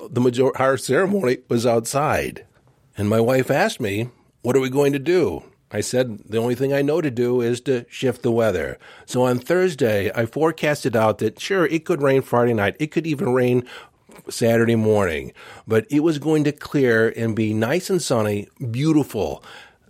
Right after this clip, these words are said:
the rest of the day. And then it could rain on Sunday again if it wanted to. Well, Friday night, the night of the rehearsal, it rained cats and dogs. Gusty wind, blustery. Uh, it was, uh,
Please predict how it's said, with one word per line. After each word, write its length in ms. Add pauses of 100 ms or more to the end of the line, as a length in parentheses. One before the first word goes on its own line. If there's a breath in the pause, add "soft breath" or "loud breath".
the 100
rest 280
of 80
the 80
day. 480 (220)
And 160
then 140
it 80
could 140
rain 220
on 140
Sunday 440
again 280
if 120
it 80
wanted 340
to. 320 (960 loud breath)
Well, 240
Friday 380
night, 320
the 360
night 340
of 100
the 80
rehearsal, 600 (200)
it 180
rained 420
cats 320
and 140
dogs. 480 (260)
Gusty 440
wind, 640
blustery. 800 (520 loud breath)
Uh, 360
it 120
was, 320
uh, 240